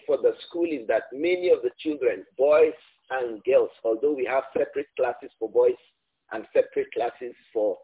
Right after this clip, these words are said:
for girls, and we are making efforts to see that it is the women who will teach the girls. We are still making efforts upon this. But we have separate classes for boys and we have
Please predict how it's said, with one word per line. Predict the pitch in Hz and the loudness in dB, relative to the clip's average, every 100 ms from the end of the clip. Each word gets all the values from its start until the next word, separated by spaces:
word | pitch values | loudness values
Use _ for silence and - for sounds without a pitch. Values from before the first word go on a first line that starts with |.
| _ | _
for | 95 | -8
girls, | 101 113 87 _ _ _ _ 107 | -4 -4 -4 _ _ _ _ -4
and | 110 | -2
we | |
are | 113 | 0
making | 147 147 143 | -2 -2 -2
efforts | 127 - 135 - | -2 -2 -4 -4
to | 120 - - | -10 -10 -10
see | 139 | -4
that | 98 - | -2 -2
it | - _ | -10 _
is | _ | _
the | 101 | -4
women | 98 131 131 131 123 | -2 -6 -4 -2 -4
who | 139 135 | -8 -6
will | 110 - | -8 -8
teach | 131 _ | -18 _
the | 101 | -4
girls. | 107 98 - - | -2 -2 -4 -4
We | 117 | -2
are | 107 | -2
still | - 165 | 0 0
making | 147 143 147 | 0 -2 -2
efforts | 117 - 123 110 | -4 -2 -4 -2
upon | 95 104 98 | -8 -8 -10
this. | 92 - _ _ _ _ | -14 -16 _ _ _ _
But | 135 | 0
we | 139 | 0
have | 139 175 175 | 2 2 2
separate | 175 165 - 156 | 2 2 0 -4
classes | - 147 143 - 147 _ _ _ _ | -2 -4 -4 -10 -12 _ _ _ _
for | 131 117 | -2 2
boys | 117 156 170 - _ _ _ _ _ - | 4 4 2 -6 _ _ _ _ _ -10
and | 123 120 | -6 -4
we | 120 | -4
have | 139 143 | -2 -4